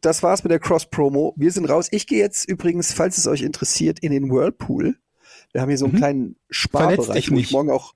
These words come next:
Speaker 1: <laughs> wo ich morgen mein Gesichtspeeling kriege. Und, ähm,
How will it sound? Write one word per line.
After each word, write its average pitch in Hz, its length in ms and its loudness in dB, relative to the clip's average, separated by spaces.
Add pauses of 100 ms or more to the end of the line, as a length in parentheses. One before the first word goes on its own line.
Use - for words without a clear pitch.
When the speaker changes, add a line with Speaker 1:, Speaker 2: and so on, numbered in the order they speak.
(400)
Speaker 1:
<laughs> - 760 -4
wo 427 60 4
ich - 160 -2
morgen 202 200 0
mein 147 160 2
Gesichtspeeling 131 840 0
kriege. 131 480 2 (580)
Und, 156 520 0
ähm, 139 480 2